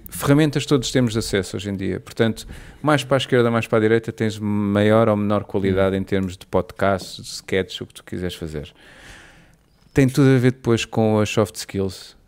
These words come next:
Speaker 1: e com a perseverança que cada um tem de, pá, procurar saber mais. Eu ontem, por exemplo, estava lá na Noite de Comédia e estava lá um brasileiro, eh, que tinha sido a segunda vez que ele tinha atuado. E ele veio falar comigo e dizer, pá, já te vi em algum lado e não sei o quê. Eu, "Vá, é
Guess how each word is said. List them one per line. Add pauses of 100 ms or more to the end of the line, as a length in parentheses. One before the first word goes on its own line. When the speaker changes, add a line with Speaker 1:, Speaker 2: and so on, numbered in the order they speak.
(120)
Speaker 1:
e
com
a
perseverança
que
cada
um
tem
de,
pá,
procurar
saber
mais.
Eu
ontem,
por
exemplo,
estava
lá
na
Noite
de
Comédia (360)
e
estava
lá
um
brasileiro, (760)
eh, (140)
que
tinha
sido
a
segunda
vez
que
ele
tinha
atuado. (1400)
E
ele
veio
falar
comigo
e
dizer,
pá,
já
te
vi
em
algum
lado
e
não
sei
o
quê.
Eu,
"Vá,
é